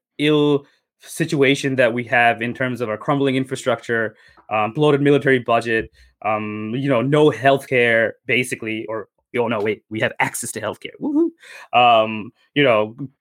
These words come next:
the student debt crisis. China and Russia didn't cause all of that. So let's just be clear on <laughs> that issue.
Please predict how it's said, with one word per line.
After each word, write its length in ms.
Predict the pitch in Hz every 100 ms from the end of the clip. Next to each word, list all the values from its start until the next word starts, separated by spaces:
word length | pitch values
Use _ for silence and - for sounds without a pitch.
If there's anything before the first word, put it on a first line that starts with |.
| _
the 60 | -
student 440 | - - 190 175
debt 200 | 143 135
crisis. 540 | - 127 120 131 127 120
China 360 | - 220 302
and 140 | 254 131
Russia 260 | 120 -
didn't 160 | 131 104
cause 260 | - 87 -
all 100 | -
of 80 |
that. 120 | - -
So 200 | - 127
let's 180 | 135 143
just 140 | 165
be 100 | 139
clear 260 | - 123 107
on 80 | 120
<laughs> 120 | 202
that 280 | 185 143 -
issue. 280 | 113 98